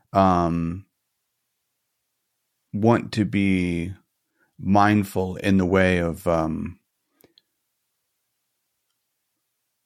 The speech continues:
not at all saying, like, that, you know, that there isn't some sort of big T truth, that there isn't some sort of, um, you know, objective morality.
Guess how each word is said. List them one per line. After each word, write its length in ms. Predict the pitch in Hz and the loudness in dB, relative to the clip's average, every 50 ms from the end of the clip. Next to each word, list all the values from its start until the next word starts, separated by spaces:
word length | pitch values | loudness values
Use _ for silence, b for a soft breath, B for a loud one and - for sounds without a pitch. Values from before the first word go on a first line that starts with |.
| _ _ | _ _
not 280 | - 127 135 135 139 131 | 2 4 6 6 6 6
at 100 | 120 117 | 4 4
all 180 | 120 117 110 104 | 6 6 4 2
saying, 480 | - - 123 110 107 104 98 95 90 | 2 2 4 6 6 6 4 4 2
like, 220 | 85 82 82 - - | 2 0 -2 -2 -2
that, 180 | 95 90 - - - | -2 -2 -2 -6 -6
you 140 | - 104 101 | -4 -2 -2
know, 180 | 87 85 90 98 - _ - | -2 -2 -6 -8 -12 _ -4
that 200 | 92 92 87 - | -2 -2 0 0
there 140 | 98 95 98 | 2 4 4
isn't 360 | 104 101 95 101 92 85 - | 4 4 4 0 -2 -2 -2
some 240 | - - 104 98 92 | -2 0 2 2 0
sort 260 | - - 107 98 92 | 0 0 0 0 0
of 140 | 87 87 - | -2 -2 -2
big 260 | 107 101 90 - - | -2 -2 -2 -4 -4
T 240 | - - 113 110 104 | -2 0 0 0 0
truth, 680 | - - - 160 160 160 156 151 143 131 - - - b b b b b b _ | -2 -2 2 4 6 6 6 6 4 2 -2 -8 -20 b b b b b b _
that 180 | - 101 95 101 | -4 -2 -2 0
there 160 | 104 104 107 | 2 2 2
isn't 320 | 110 104 - 107 98 - | 2 2 2 0 -2 -2
some 300 | - - - 107 104 101 | -2 0 2 4 4 2
sort 320 | 95 - 107 104 104 98 95 | 2 2 2 2 4 4 2
of, 180 | 92 85 90 | 0 0 0
um, 460 | 92 90 87 85 82 82 82 82 92 b b b b b b b | 0 2 2 2 2 0 -2 -4 -6 b b b b b b b
you 100 | - 98 | -2 -2
know, 160 | 90 87 82 - - | 0 -2 -2 -2 -4
objective 640 | 90 85 90 - 107 107 104 - - - 95 87 | -6 -6 -2 0 0 0 0 0 -2 -2 -2 0
morality. 920 | 85 87 82 78 73 85 92 95 101 110 113 113 117 110 117 120 117 113 113 | 0 -2 -4 -2 0 2 4 4 4 4 2 2 0 2 2 2 0 -2 -4